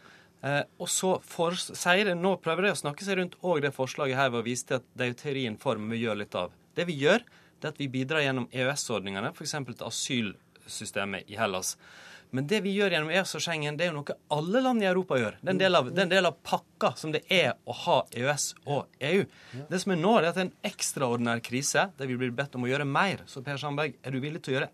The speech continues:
Speaker 1: mer når vi har den verste krisen i nyere tid?
Speaker 2: Det skal jeg gjenta. Jeg, jeg,
Speaker 1: Du kan svare.
Speaker 2: du, nei, men jeg skal gjenta, sånn at du, og så kan du, hvis du er bedre til å tolke meg,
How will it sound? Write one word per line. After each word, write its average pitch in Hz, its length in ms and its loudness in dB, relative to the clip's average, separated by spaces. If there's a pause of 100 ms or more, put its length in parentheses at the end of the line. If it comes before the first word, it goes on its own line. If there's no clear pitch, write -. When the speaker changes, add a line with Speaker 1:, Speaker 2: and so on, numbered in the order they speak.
Speaker 1:
mer 139 560 0 (400)
når 131 140 -6
vi 131 80 -2
har 127 100 -2
den 113 80 -2
verste - 280 -8
krisen 104 280 -10
i 101 140 -8
nyere 107 180 -8
tid? 139 160 -12 (160)
Speaker 2:
Det 160 160 -10
skal 147 220 -8
jeg 110 80 -4
gjenta. 82 260 -14 (540)
Jeg, 151 420 -4
jeg, - 340 -12
Speaker 1:
Du 147 60 -8
kan 175 140 -2
svare. 165 260 2
Speaker 2:
du, 156 160 -6
nei, 151 140 -2
men 175 160 -2
jeg - 80 -16
skal 170 180 -8
gjenta, 110 480 -4
sånn 139 220 -4
at - 60 -10 (100)
du, 131 140 0 (180)
og 123 80 -12
så 131 100 -10
kan 123 120 -2
du, 123 80 0 (200)
hvis 127 160 -4
du 131 80 0
er 123 80 -2
bedre 107 300 -2
til 120 100 -2
å - 60 -18
tolke 120 340 -2
meg, 104 220 -4